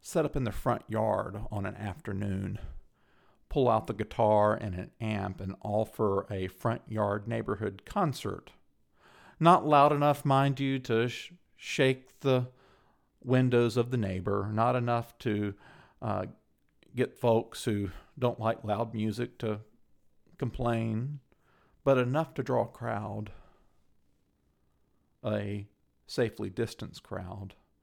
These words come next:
And what I've loved is watching how different people have formed community differently, either respectful of space or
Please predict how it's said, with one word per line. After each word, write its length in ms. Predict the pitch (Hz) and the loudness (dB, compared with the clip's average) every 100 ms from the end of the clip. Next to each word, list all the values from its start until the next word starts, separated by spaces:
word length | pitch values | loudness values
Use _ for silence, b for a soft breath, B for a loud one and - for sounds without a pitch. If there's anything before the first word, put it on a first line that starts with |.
| b b b b | b b b b
And 100 | 120 | 2
what 140 | 131 | 4
I've 180 | 127 117 | 4 4
loved 380 | 127 147 131 117 | 4 6 6 2
is 180 | 101 - | -4 -2
watching 600 | 113 117 - 113 101 98 b b b - | 0 0 -2 -6 -6 -8 b b b -10
how 480 | 120 113 113 110 107 | -2 0 0 -2 -4
different 400 | 104 - 101 - | -8 -8 -12 -10
people 480 | 113 107 98 95 - _ _ - | -12 -10 -10 -12 -14 _ _ -10
have 180 | 113 - - | -8 -8 -6
formed 360 | 110 104 98 - | -4 -2 -4 -8
community 680 | 110 104 101 92 - 92 90 _ _ _ _ 104 98 _ _ _ _ _ _ _ _ _ - | -6 -4 -6 -8 -10 -10 -12 _ _ _ _ -20 -20 _ _ _ _ _ _ _ _ _ -4
differently, 540 | 135 123 110 104 98 - | -4 -4 -8 -8 -8 -8
either 420 | 113 113 107 101 B B B B | -6 -2 -2 -4 B B B B
respectful 640 | 113 - 135 135 - 135 | -10 0 2 2 0 -2
of 100 | 123 | -2
space 800 | - - 131 135 139 - - - _ b b b _ - | -6 -2 2 2 -2 -8 -20 -20 _ b b b _ -2
or 640 | 101 95 95 98 101 | 0 0 -2 -4 -8